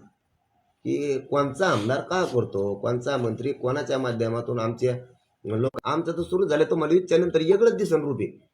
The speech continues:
हे देशात असं आंदोलन नसन, हे मराठे देशात असं दाखवून देणार आहेत, असं आंदोलन देशात झालं नव्हतं. इतक्या जे वस्तू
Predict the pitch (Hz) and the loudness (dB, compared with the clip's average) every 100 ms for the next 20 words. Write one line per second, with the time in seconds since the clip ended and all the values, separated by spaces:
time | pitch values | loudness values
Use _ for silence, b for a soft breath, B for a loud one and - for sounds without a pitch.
0 | _ - 147 101 160 165 185 214 214 208 | _ 0 0 0 2 4 6 4 4 4
1 | 196 190 185 175 165 151 131 - - _ | 2 4 4 6 6 6 0 -4 -12 _
2 | _ _ _ _ _ _ 95 90 117 156 | _ _ _ _ _ _ -6 -2 -2 2
3 | 165 165 175 131 90 82 165 180 180 - | 2 2 0 0 -6 0 0 2 0 0
4 | 160 160 151 160 151 156 151 123 85 - | -4 -2 -2 0 0 0 0 -2 -4 -8
5 | _ _ _ _ _ _ 117 139 - 165 | _ _ _ _ _ _ -2 -2 2 4
6 | 151 143 143 147 120 123 143 139 101 104 | 4 4 2 4 2 2 0 -4 -2 -2
7 | 98 85 - - - - - - 117 165 | -2 -4 -8 -20 -20 -20 -20 -10 0 0
8 | - 208 185 143 131 185 214 214 - 208 | 2 2 4 2 4 6 8 6 4 4
9 | 147 - | 2 2